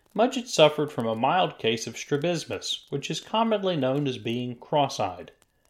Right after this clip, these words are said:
A need to overcome this social prejudice might have led Mudgett to work on his persuasive ability.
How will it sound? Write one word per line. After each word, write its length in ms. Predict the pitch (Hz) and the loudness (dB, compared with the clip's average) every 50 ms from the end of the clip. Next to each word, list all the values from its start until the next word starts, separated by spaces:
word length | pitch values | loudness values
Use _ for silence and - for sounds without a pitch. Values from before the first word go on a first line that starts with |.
| _ _ _ _ _ _ - | _ _ _ _ _ _ -2
A 80 | 151 147 | 0 2
need 240 | 165 196 240 240 233 | 4 4 4 4 2
to 140 | 202 - | 2 2
overcome 640 | - 165 170 160 160 151 147 - - 160 143 135 123 | 2 0 0 2 2 0 0 0 0 0 2 2 2
this 200 | 127 143 139 - | 0 -2 -2 -2
social 360 | - 131 120 117 - - 110 | 0 0 0 0 0 -4 -8
prejudice 600 | - - - 185 180 139 135 135 151 160 - - | -4 0 2 2 2 2 0 -2 -2 -4 -6 -6
might 320 | - 117 127 160 233 302 311 | -4 0 2 2 2 2 0
have 200 | 269 214 170 - | 0 -2 -2 0
led 240 | 160 165 180 180 147 | 0 2 2 2 2
Mudgett 340 | 139 147 147 143 - 147 - | 2 2 0 0 -2 -6 -4
to 60 | - | -4
work 280 | 117 113 123 131 127 - | -2 -2 -2 -2 -2 -2
on 100 | 127 113 | -4 -4
his 160 | 110 127 113 | -4 -8 -10
persuasive 640 | - - - 104 - - - 107 104 - - 107 101 | -8 -10 -8 -8 -6 -4 -4 -4 -4 -4 -6 -6 -8
ability. 540 | 101 98 117 156 160 147 117 - 92 82 | -6 0 2 2 4 4 2 0 -2 -12